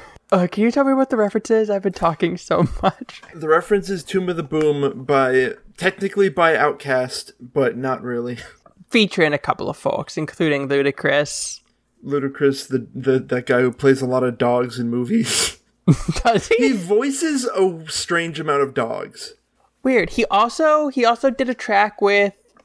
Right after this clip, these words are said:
Speaker 1: the group from Love Live.
Speaker 2: Oh, neat.
Speaker 1: Mm-hmm.
Speaker 2: Hey, you wanna know what upsets me about the Stand? <laughs> The Stand?
Speaker 1: What's that?
Speaker 2: Uh, the members of the fa-, of the Tomb,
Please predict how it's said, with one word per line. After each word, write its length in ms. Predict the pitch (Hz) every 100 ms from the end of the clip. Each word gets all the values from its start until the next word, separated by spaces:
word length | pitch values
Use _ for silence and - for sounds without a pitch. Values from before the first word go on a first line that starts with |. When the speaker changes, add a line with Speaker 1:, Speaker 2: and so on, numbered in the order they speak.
| _ _
Speaker 1:
the 120 | 190
group 260 | 170 208 214
from 120 | 208
Love 180 | 226 220
Live. 440 | - - - - _ _ _ _
Speaker 2:
Oh, 280 | - 147 -
neat. 400 | 123 165 135 - - - _ _ _
Speaker 1:
Mm-hmm. 160 | 190 294
Speaker 2:
Hey, 120 | 143
you 80 | 143
wanna 240 | 156 190
know 140 | 190 190
what 300 | 175 151 -
upsets 440 | 139 - 135 139
me 120 | 151
about 280 | 147 143 135
the 80 | 135
Stand? 320 | - 143 135
<laughs> 420 | 120 147 110 -
The 240 | - 156 -
Stand? 420 | - 135 143 160 _ _ _ _ - 285 247
Speaker 1:
What's 300 | 208 196 -
that? 560 | 147 156 156 - - - -
Speaker 2:
Uh, 320 | 147 156 147
the 120 | 139
members 400 | 147 160 170 196
of 60 | 180
the 80 | 185
fa-, 240 | - 143
of 140 | 135 131
the 100 | 143
Tomb, 380 | 139 156 151